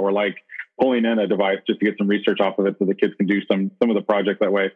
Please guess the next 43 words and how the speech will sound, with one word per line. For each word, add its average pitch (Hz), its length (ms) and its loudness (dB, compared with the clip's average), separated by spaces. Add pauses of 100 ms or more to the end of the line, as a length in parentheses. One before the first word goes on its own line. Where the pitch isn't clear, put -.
(240)
Really 127 400 2
on 107 140 0
the 101 80 0
samra 110 320 0
model, 101 280 0
like, 92 220 -2
a 101 80 -6 (100)
substitutive 101 440 0
level 101 460 0 (220)
to - 120 -6
start, 107 460 0 (340)
um, 101 160 0
just 113 140 -2
to 107 60 0
kind 123 100 2
of 95 60 0
dip 110 140 0
your 95 100 2
toe 113 200 0
in 110 60 0
the 101 60 0
water. 92 380 -2 (260)
And 117 80 4
what 127 160 -4 (260)
a 117 60 4
lot 131 160 2
of 156 60 -6
teachers, 110 280 0
especially 113 340 0
the 104 80 2
ones 101 120 0
that 95 100 0
are 92 60 0
reticent 101 540 0
or 92 100 -4
kind 101 160 0
of 90 100 -4
anti-tech, 101 880 0
what 101 140 -2
they'll 113 200 0
find 107 240 0
is 95 80 -2
eventually 101 600 -2